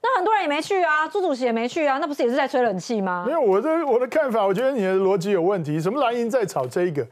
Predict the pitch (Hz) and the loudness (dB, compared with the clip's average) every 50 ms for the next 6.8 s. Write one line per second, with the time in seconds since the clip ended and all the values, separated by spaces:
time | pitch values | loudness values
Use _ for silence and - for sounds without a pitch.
0 | - - - - _ _ - - 311 339 311 277 311 320 311 - - 311 302 285 | -12 -20 -20 -20 _ _ -4 -2 0 0 2 2 2 2 2 0 0 2 2 2
1 | 202 175 165 269 247 233 190 - 381 359 254 240 202 170 - 208 185 - - 302 | 2 2 0 0 0 0 0 0 0 0 2 0 0 0 0 -2 -2 0 0 0
2 | 302 285 254 202 170 - - 180 170 180 214 214 214 269 269 269 285 - - 285 | 2 2 2 0 0 -2 0 0 2 2 2 2 2 0 0 -2 -2 -2 -2 0
3 | 254 214 180 160 165 165 190 175 180 147 120 - - - - _ _ - - 262 | 0 0 -2 -2 -2 -2 -2 -2 -4 -4 -6 -8 -14 -20 -20 _ _ -4 -2 0
4 | 254 220 196 185 190 208 214 180 247 240 240 240 - - 269 226 196 185 175 180 | 2 2 2 2 2 2 0 0 -2 -2 -2 -2 -2 0 0 0 0 0 0 0
5 | 214 185 127 110 - - _ _ - - _ - 277 269 233 170 - - - - | 0 0 0 -2 -8 -16 _ _ -20 -14 _ 0 0 2 2 0 -2 -6 -4 -2
6 | 269 247 208 240 254 262 262 269 254 220 202 190 170 - 202 262 | 0 0 2 2 0 2 2 0 0 0 0 -2 -2 -2 -4 -6